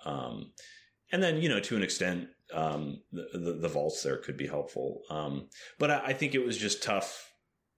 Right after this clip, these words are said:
when you think about trying to understand and appreciate C T V because you were kind of blasted with all these, like, possible use cases. But, you know, I, I think nobody, you know, a given use case wasn't maybe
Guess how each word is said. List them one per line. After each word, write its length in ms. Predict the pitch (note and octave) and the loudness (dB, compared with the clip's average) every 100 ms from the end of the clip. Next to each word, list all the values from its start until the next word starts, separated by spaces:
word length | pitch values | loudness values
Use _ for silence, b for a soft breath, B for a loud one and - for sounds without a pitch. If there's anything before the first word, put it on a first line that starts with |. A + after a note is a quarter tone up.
| _ _ _ | _ _ _
when 180 | G2 F#2+ | 2 4
you 120 | F2+ | 4
think 200 | G#2 F#2 | 2 2
about 540 | F2+ E2+ E2 E2 - | 2 2 2 0 -4
trying 280 | - A2 F#2+ | -2 0 2
to 160 | F2+ G#2 | 0 2
understand 600 | G2 E2+ - F#2 F2+ F2+ | 2 2 2 4 4 4
and 100 | D#2+ | 2
appreciate 480 | - C#3+ - F2+ E2+ | 0 0 2 0 0
C 160 | E2+ | -2
T 100 | E2 | -2
V 140 | D#2+ D#2 | -2 -2
because 360 | D#2+ F2 D#2 | -2 -4 -4
you 80 | D#2 | -4
were 120 | D2+ | -4
kind 200 | - F#2+ | 0 0
of 180 | D#2+ - | 0 -2
blasted 580 | E2+ F2+ G2 - G2+ E2+ | 0 2 4 2 0 0
with 180 | D#2+ F#2 | 2 4
all 180 | F2+ | 2
these, 280 | F2 D#2+ D2 | 2 0 0
like, 220 | D#2 D2 | 0 -2
possible 500 | - G2 G#2+ F#2 E2 | -2 0 2 2 2
use 240 | D#2 D2+ C#2+ | 2 2 0
cases. 680 | - C#2+ - C#2 C#2+ - B B B B - | 0 0 0 -2 -2 -4 B B B B 2
But, 360 | F#2+ E2+ - - _ | 4 2 -2 -16 _
you 140 | - F#2 | 0 2
know, 320 | E2 C#2+ - - _ | 2 -2 -6 -14 _
I, 160 | G2+ G2 | 2 2
I 80 | G2 | 2
think 300 | F#2+ F#2 - | 0 -2 2
nobody, 720 | F#2 G2 F#2 F2+ F2 E2+ - B B B B B _ _ _ - - - - - - | 4 4 4 4 2 0 -4 B B B B B _ _ _ -20 -12 -10 -10 -8 -6
you 420 | C3 C3 D3+ C3+ G#2 | -4 -4 -2 2 4
know, 180 | F2+ | 4
a 120 | F#2 G2+ | 4 2
given 440 | A2 B2 A2+ G2 | 2 2 2 4
use 240 | G2+ G#2 | 4 4
case 260 | - F2+ - | 4 0 0
wasn't 400 | F#2 G2 F2+ D#2+ | 2 4 2 0
maybe 720 | F2+ F2 E2+ D#2+ D#2 D2+ - | 2 2 2 0 0 -2 -6